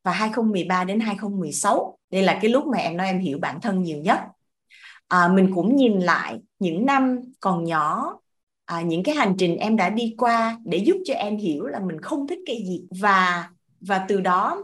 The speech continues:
mình ra cái kết luận là thật ra theo mô hình lý thuyết cây nghề nghiệp thì em hiểu rất rõ sở thích của mình là làm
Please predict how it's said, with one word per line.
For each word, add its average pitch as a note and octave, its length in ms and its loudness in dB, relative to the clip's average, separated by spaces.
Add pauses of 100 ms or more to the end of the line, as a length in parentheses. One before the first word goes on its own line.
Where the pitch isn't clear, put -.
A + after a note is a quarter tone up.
mình G3+ 220 -2
ra A#3+ 320 -4
cái E4+ 200 -6
kết G4+ 220 0
luận E3 340 -2
là E3+ 380 0
thật G#3 180 4
ra B3 420 2
theo C#4+ 160 2
mô C4+ 160 2
hình G3+ 220 0
lý A#3+ 180 -4
thuyết F4 200 0
cây B3+ 120 0
nghề G#3+ 200 0
nghiệp F3 340 -2
thì F3+ 460 0 (180)
em G#3+ 580 0
hiểu F3 200 4
rất F#4 200 0
rõ F3+ 260 -4
sở - 220 -2
thích F#4 180 -6
của E3 100 -4
mình G#3+ 360 -2 (240)
là E3+ 80 -2
làm E3+ 200 0